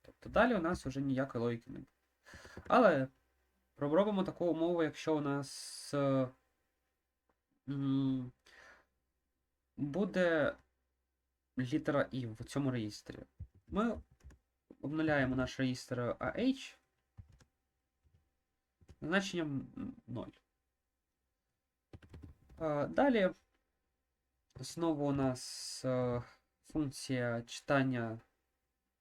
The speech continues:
е, от, е, е, скажімо так, м-, можливість, м, вводити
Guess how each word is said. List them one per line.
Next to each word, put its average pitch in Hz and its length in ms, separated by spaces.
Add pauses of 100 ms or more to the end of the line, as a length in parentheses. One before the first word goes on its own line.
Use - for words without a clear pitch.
е, 117 640 (1160)
от, - 380
е, 113 260 (2000)
е, 120 120
скажімо 127 340
так, - 580 (720)
м-, - 160 (100)
можливість, 135 800 (1900)
м, 123 800 (120)
вводити 135 600